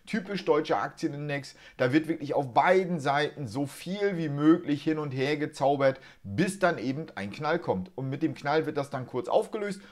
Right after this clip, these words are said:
und dann natürlich das nächste Spiel. Der Markt denkt jetzt an dieser Stelle, okay, wir sind tief gefallen, ähm, die Kassatrader,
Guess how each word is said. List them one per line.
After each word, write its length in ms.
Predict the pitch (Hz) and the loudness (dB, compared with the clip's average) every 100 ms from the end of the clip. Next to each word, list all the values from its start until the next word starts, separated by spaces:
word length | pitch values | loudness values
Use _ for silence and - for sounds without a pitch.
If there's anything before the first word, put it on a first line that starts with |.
| - | -8
und 220 | 160 143 | -6 2
dann 280 | 147 208 240 - _ | 2 2 -4 -10 _
natürlich 340 | 156 170 190 | -2 0 0
das 180 | 185 175 | 2 2
nächste 360 | 175 226 - 311 | 2 0 2 0
Spiel. 480 | - 135 170 190 - - - | -2 2 4 4 -4 -20 0
Der 100 | 143 | 2
Markt 340 | 151 190 190 | 4 2 2
denkt 200 | 190 190 | 0 0
jetzt 180 | - 165 | -2 -2
an 100 | 156 | -2
dieser 240 | 160 156 165 | -2 0 0
Stelle, 340 | 165 160 160 | 2 4 4
okay, 360 | 156 165 180 - | 4 2 0 -2
wir 140 | 139 | -2
sind 160 | 143 143 | -2 -2
tief 240 | 185 196 | -6 -4
gefallen, 560 | 180 165 160 160 160 160 | -4 -2 0 2 2 0
ähm, 380 | 135 143 143 135 _ 113 | 0 0 -2 -10 _ -18
die 340 | 117 120 131 | -14 -12 -8
Kassatrader, 800 | - 175 185 156 156 151 147 143 | -4 -2 -2 -2 0 4 2 0